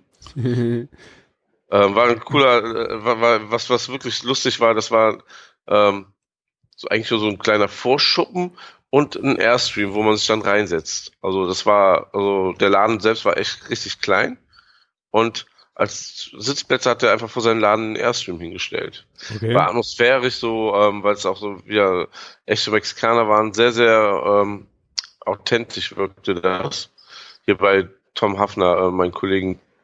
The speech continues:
Speaker 2: bei Design Course Squad, der hat ein Wahnsinnsbild da drinnen gemacht. Ich muss es auch mal verlinken. Und, ähm, ja, es gab halt Tacos, die waren nicht besser als die am ersten Abend und aber trotzdem sehr gut.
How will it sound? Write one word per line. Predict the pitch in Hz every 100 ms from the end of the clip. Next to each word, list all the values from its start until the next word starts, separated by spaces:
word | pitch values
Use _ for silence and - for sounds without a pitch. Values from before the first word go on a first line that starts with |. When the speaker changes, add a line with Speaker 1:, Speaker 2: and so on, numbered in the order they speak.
| _
Speaker 2:
bei | 95
Design | 90 92 98 98
Course | - 92
Squad, | - 98 -
der | 90
hat | -
ein | 92 85 -
Wahnsinnsbild | 87 98 110 107 104 - 113 98
da | 90
drinnen | 90 92
gemacht. | 87 87 101 -
Ich | -
muss | -
es | -
auch |
mal | 90
verlinken. | 85 87 92 98 98 110 - - - - - - -
Und, | 87 90 87 -
ähm, | 87 85 85 - _ _ _ _ _ _ _ _ _ -
ja, | 95 90
es | -
gab | 110
halt | 92
Tacos, | 110 - 110 - - -
die | 95
waren | 107 110
nicht | 107 -
besser | 117 113 101
als | 98 98 -
die | 101 98
am | 92 92 90
ersten | 117 - 117
Abend | 104 113 117 120 - -
und | 95 95 95 -
aber | 92 92 92 87 90 87
trotzdem | 101 101 - 95 95 - - - - - - - _ _
sehr | 104 92 98 98
gut. | 95 139 277 -